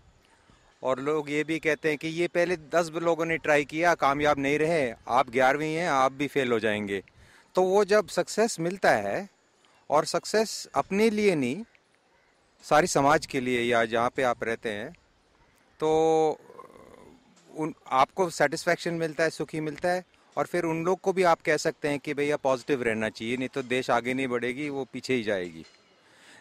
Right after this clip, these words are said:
तो ये पार्क के बारे में दो चीज़ मैं सोच रहा हूँ और सोचता रहा हूँ। एक तो ये है कि हम लोग इस दुनिया में, इस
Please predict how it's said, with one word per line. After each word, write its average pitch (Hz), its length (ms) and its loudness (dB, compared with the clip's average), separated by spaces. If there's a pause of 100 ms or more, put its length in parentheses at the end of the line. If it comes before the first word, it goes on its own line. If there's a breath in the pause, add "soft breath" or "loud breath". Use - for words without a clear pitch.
तो 190 140 4
ये 220 260 6
पार्क 160 320 4
के 220 140 2
बारे 220 240 4
में 220 160 0
दो 185 140 2
चीज़ 185 260 -4
मैं 139 100 4
सोच 117 280 -4
रहा 101 80 -4
हूँ 87 160 -8 (580)
और 123 140 0
सोचता 139 500 0
रहा 113 180 4
हूँ। 90 260 -4 (760 soft breath)
एक 190 240 2 (120)
तो 214 440 4 (300)
ये 180 360 4
है 175 320 4
कि 196 440 2 (260)
हम 156 200 -2
लोग 208 240 4 (220)
इस 170 280 -2
दुनिया 151 400 -2
में, 190 240 -2
इस - 420 -4